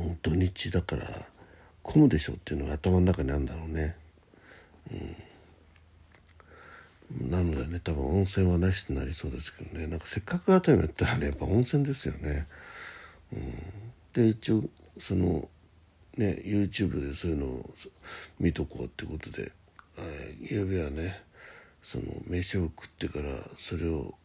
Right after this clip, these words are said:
あ、見始めて、で、さっきはもう眠いから先にお風呂入って、出てきた時まだ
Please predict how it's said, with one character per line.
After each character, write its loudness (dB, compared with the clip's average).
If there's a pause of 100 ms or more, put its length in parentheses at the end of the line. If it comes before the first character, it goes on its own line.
(100)
あ、 -4 (160)
見 -2
始 2
め 0
て、 -8 (160)
で、 4 (720)
さ 0
っ 2
き -8
は -2
も -4
う -4
眠 4
い 4
か -4
ら -4 (220)
先 -4
に 0
お 2
風 -2
呂 2
入 0
っ -2
て、 -12 (760)
出 2
て 10
き -2
た -2
時 -6
ま 2
だ 4